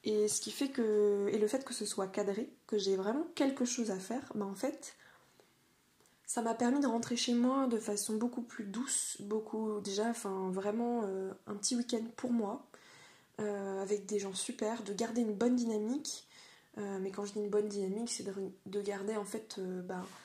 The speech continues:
euh, l'optimisme un peu, le, ouais, l'énergie dans laquelle, euh, j'étais, euh, juste avant de, de partir, en fait,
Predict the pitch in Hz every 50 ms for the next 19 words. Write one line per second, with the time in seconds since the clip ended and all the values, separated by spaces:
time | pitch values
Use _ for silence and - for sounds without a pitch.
0 | - - - - - - _ _ _ - - - - 202 214 - - - - -
1 | - - - _ _ - - - - _ - _ - _ - - 233 226 247 247
2 | 254 254 - - - - - 262 254 247 247 262 277 277 277 - - 247 220 208
3 | 208 214 - 247 247 247 254 254 254 254 254 233 208 208 208 202 202 202 202 202
4 | 202 196 196 226 254 269 254 214 220 220 226 240 233 226 233 240 233 220 214 214
5 | - 220 214 208 208 196 190 190 190 190 190 185 202 202 196 - - 226 226 233
6 | 226 214 196 185 180 180 180 175 180 180 190 190 190 - - 196 185 190 208 214
7 | 208 196 185 185 180 180 190 180 190 180 180 - - - - 240 214 185 185 -
8 | - - -